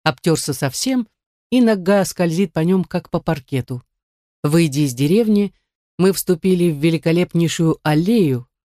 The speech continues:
которая окаймлена двумя сплошными стенами зелени. Кроме баньянов, замечательны вышиной и красотой толстые деревья, из волокон которых японцы делают свою пищу и бумагу.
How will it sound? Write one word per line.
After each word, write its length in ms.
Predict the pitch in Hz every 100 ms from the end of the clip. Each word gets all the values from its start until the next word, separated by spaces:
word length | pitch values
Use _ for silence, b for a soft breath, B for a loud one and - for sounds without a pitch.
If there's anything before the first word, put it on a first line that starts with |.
| -
которая 380 | 147 156 151 147
окаймлена 760 | - 135 151 143 147 147 160
двумя 400 | 143 139 147 165
сплошными 540 | 160 - 143 - 165 156
стенами 480 | - 147 151 156 156
зелени. 580 | 139 170 135 120 123 _ _ _ _ _ _ _ _ _ -
Кроме 280 | 185 185
баньянов, 720 | 170 175 175 214 277 226 123 _ _ _ _ _ _ -
замечательны 800 | 151 156 208 226 226 220 214 - _ _ -
вышиной 680 | 139 180 - 185 190 220
и 160 | - 165
красотой 680 | 160 160 - 160 - 202 180 -
толстые 420 | 185 165 - 147
деревья, 600 | 127 143 185 226 175 139 _ _ _ _ -
из 160 | 160 147
волокон 420 | 160 160 165 151
которых 480 | 151 143 220 214 -
японцы 560 | 156 - 233 220 208
делают 380 | 175 208 208 196
свою 300 | - 180 196
пищу 360 | - 190 - 190
и 40 |
бумагу. 580 | 180 208 175 127 120